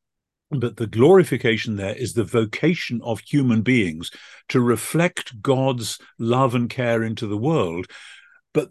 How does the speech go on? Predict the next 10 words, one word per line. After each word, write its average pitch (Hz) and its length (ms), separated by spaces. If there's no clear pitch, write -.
because 143 440
the 175 80
world 160 280
is 143 120
still 131 200
a 120 60
mess, 131 460
that 139 240
also 156 480
means 95 500